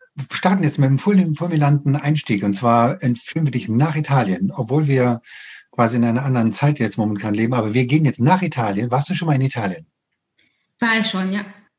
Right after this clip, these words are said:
Speaker 1: Warst du schon? Wunderbar. Warst du auch schon mal in Verona?
Speaker 2: Nee, in Verona nicht.
Speaker 1: In Verona warst du noch nicht. Aber Verona ist ja bekannt für eine ganz, ganz große Liebesgeschichte, nämlich die größte Liebesgeschichte der Welt zwischen zwei Menschen.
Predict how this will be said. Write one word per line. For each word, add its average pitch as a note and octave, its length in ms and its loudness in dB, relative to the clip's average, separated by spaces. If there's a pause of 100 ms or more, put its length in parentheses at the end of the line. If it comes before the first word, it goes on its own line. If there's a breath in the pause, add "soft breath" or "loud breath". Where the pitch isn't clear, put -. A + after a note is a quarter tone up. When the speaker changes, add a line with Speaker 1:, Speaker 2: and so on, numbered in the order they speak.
(140)
Speaker 1:
Warst F#3 280 4
du E3 40 -2
schon? F2 320 -8
Wunderbar. A#2 540 0
Warst F3 180 2
du F#3+ 60 2
auch F3+ 80 2
schon F3 140 -2
mal E3 60 -6
in C3 180 2
Verona? B2+ 600 0 (460)
Speaker 2:
Nee, A3+ 340 -2
in A3 200 -2
Verona G#3 340 -2
nicht. F3+ 320 -10 (140)
Speaker 1:
In A#2+ 180 -4
Verona D3 400 2
warst E3 240 -6
du D#3 60 -4
noch C#3 100 -2
nicht. B2 200 -4
Aber A#2 200 2
Verona F#3 300 4
ist D3 100 -2
ja C3+ 80 0
bekannt F3+ 400 0
für C#3+ 60 0
eine A2+ 120 0
ganz, D3+ 200 0
ganz A#2 280 -4
große C#3 360 -4
Liebesgeschichte, A2 680 0
nämlich F#2+ 280 2
die G#2+ 140 2
größte A#2+ 320 0
Liebesgeschichte A#2+ 840 -2
der F#2+ 440 -4
Welt A2+ 220 4
zwischen A2+ 340 -2
zwei A#2+ 280 2
Menschen. F#2+ 520 -2